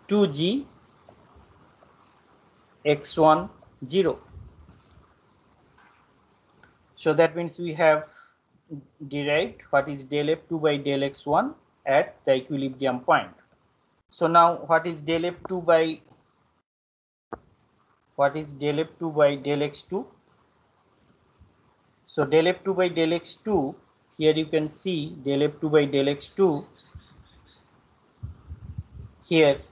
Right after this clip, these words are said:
it is independent of X two, so that's why it would be equal to zero.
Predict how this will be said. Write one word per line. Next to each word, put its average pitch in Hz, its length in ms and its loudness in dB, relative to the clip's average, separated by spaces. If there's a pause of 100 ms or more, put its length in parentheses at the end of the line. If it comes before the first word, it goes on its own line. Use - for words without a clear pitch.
(160)
it 147 160 -4
is 147 200 0
independent 156 640 0
of 151 220 2 (480)
X - 640 -4
two, 165 320 0 (160)
so 147 220 0
that's 143 320 4
why 160 80 6
it 147 240 -2
would 147 180 -4
be 143 80 0
equal 139 300 2
to 135 200 -6
zero. 160 360 0